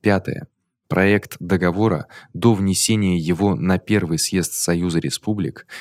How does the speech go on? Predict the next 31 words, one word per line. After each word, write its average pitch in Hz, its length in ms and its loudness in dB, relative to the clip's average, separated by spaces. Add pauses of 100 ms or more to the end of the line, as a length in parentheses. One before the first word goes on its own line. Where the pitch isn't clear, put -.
представить 117 640 0
на 104 160 2
одобрение 92 680 0
в - 80 -8
цик - 320 -4
в 85 60 -8
лице 90 440 0
его 87 360 -2
президиума. 80 760 -6 (500)
Шестое. - 640 0 (300)
Уполномочить 95 840 0
делегацию 90 840 0 (240)
на 82 140 2
основе 101 360 2
одобрения 90 640 0
в 85 80 -6
цик - 340 -2
условий 90 460 0
объединения 82 840 -2 (300)
заключить - 640 -2
договор 90 580 0
Р 92 220 0
С - 100 -2
Ф - 140 -4
С - 200 -2
Р 98 220 -2 (180)
с - 200 -2
социалистическими 90 920 -2
советскими 85 580 0
республиками 85 840 -2
Украины, 87 680 -2